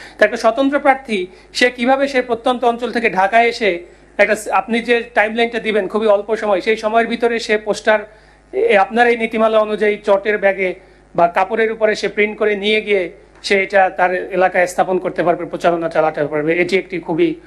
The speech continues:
অমূলক একটি চিন্তা আপনারা এখানে করেছেন। এবং কাঠামোগতভাবে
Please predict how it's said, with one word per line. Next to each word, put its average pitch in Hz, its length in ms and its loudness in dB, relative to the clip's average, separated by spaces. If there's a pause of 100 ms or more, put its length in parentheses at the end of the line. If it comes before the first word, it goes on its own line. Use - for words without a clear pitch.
(220)
অমূলক 208 360 0
একটি 196 200 -4
চিন্তা 180 300 0
আপনারা 160 260 -2
এখানে 147 220 -4
করেছেন। 143 400 -4
এবং 160 160 2
কাঠামোগতভাবে 220 880 0